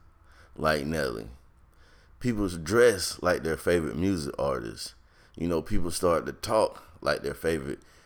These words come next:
music artists. And yes, people started to indulge in,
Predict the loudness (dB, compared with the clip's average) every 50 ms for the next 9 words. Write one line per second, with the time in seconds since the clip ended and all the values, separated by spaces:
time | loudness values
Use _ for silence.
0 | _ _ -10 -4 0 2 2 2 2 0 0 0 0 0 0 -2 -4 -6 -4 -4
1 | -4 -2 2 2 2 2 0 -2 -8 -6 -4 -4 -4 -4 -4 -4 0 2 2 2
2 | 2 0 -2 -6 -6 -4 -4 -6 -8 -10 _ _ -20 -20 _ _ -4 -2 0 0
3 | 0 2 4 6 6 6 6 4 4 2 0 -4 -6 -12 -18 -20 -20 -20 -20 -20
4 | -20 -20 -20 _ -20 -14 -8 -4 -2 -2 -2 -2 -4